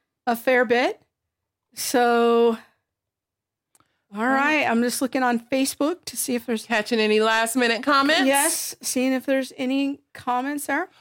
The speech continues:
Speaker 2: While you're talking about comments, I'm gonna talk about my book study group.
Speaker 1: Yes, please do.
Speaker 2: Yes.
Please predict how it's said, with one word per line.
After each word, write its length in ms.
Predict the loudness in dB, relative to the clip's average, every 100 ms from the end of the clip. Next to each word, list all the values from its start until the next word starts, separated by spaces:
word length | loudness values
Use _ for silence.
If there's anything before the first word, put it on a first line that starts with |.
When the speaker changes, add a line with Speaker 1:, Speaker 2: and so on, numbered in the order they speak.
| _
Speaker 2:
While 240 | 2 2 4
you're 180 | 2 0
talking 260 | 0 2
about 200 | 2 0
comments, 380 | 2 2 2 -2 0
I'm 320 | 2 2 0
gonna 160 | 0
talk 280 | 0 0 0
about 280 | 0 0 2
my 140 | 0
book 200 | 0 -2
study 260 | 0 0 0
group. 260 | 0 -4 _ -6
Speaker 1:
Yes, 400 | 0 0 0 -4
please 300 | -2 -2 0
do. 80 |
Speaker 2:
Yes. 400 | 2 2 -2 -6